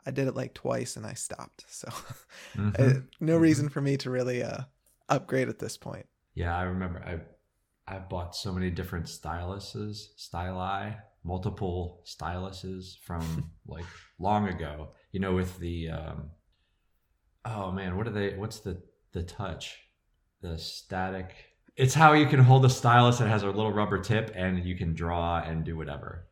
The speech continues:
Speaker 1: Oh, like, and you, it, yeah, you're, just, like, the way it conducts the electricity or however
Speaker 2: Yeah.
Speaker 1: a touch
Speaker 2: Yeah,
Speaker 1: screen
Speaker 2: yeah.
Speaker 1: works through that to the
Speaker 2: Right.
Speaker 1: actual stylus point.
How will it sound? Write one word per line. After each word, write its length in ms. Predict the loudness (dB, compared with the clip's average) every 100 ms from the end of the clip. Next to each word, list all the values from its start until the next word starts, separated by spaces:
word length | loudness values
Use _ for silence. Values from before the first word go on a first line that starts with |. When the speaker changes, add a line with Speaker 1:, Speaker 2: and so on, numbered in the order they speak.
| _ _ 6
Speaker 1:
Oh, 300 | 8 10 8
like, 200 | 6 4
and 160 | 2 0
you, 120 | -2
it, 260 | -4 -4 _ _ _
yeah, 300 | 0 2 2
you're, 160 | 0 -4
just, 240 | -6 -4 2
like, 200 | 0 0
the 80 | 0
way 220 | 2 4
it 200 | 2 -4 _ _ _ _ -8
conducts 560 | -2 0 2 2 0
the 80 | -2
electricity 600 | 0 0 -2 -4 -2 -2
or 60 | -2
however 600 | 0 2 2 2 0 -4 _ _ -8
Speaker 2:
Yeah. 420 | -4 -2 -4 -8 -8 -2
Speaker 1:
a 80 | 0
touch 240 | 2 0
Speaker 2:
Yeah, 60 | 0
Speaker 1:
screen 180 | 0 0
Speaker 2:
yeah. 60 |
Speaker 1:
works 320 | 2 0 0 -10
through 400 | -8 -4 -2 -2
that 380 | -6 -8 -10 _ _
to 140 | -12 -10
the 140 | -8 -6
Speaker 2:
Right. 220 | -4 -2
Speaker 1:
actual 220 | -4 -8
stylus 420 | -10 -10 -12 -12
point. 300 | -12 -12 -12